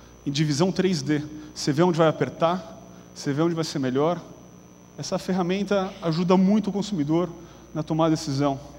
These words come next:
É uma consultoria de tamanho praticamente perfeita. Atendimento. Falar em atendimento vinte e quatro, vinte e quatro por sete parece até babaca, mas a gente foi a primeira empresa do Brasil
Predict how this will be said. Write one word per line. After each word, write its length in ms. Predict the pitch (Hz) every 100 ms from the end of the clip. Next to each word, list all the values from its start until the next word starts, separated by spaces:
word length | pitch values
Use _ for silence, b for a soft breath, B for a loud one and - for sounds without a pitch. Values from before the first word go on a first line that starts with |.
| - - -
É 40 |
uma 100 | 143
consultoria 640 | 143 165 - 165 160 147 180
de 140 | 165
tamanho 540 | 160 185 165 165 165 175 - - - - - -
praticamente 760 | 170 160 - 151 160 165 - 175
perfeita. 560 | 170 165 170 156 - - - - - - - - - - - - - - B B B
Atendimento. 680 | 160 226 185 175 139 - 113 - B B B B
Falar 220 | 190 214
em 20 |
atendimento 480 | 233 208 185 196 175
vinte 140 | 175
e 40 | -
quatro, 400 | 180 - 165 160 147
vinte 140 | 180
e 60 | -
quatro 200 | 165 -
por 120 | 143
sete 340 | - 170 175
parece 300 | - 175 160
até 100 | -
babaca, 480 | 165 156 170 139 - - - - B B B B -
mas 240 | 143 147
a 80 | 156
gente 240 | 143 180 -
foi 100 | 185
a 20 |
primeira 360 | 170 165 208
empresa 340 | 208 - 170 160
do 80 | 160
Brasil 500 | 160 143 131 190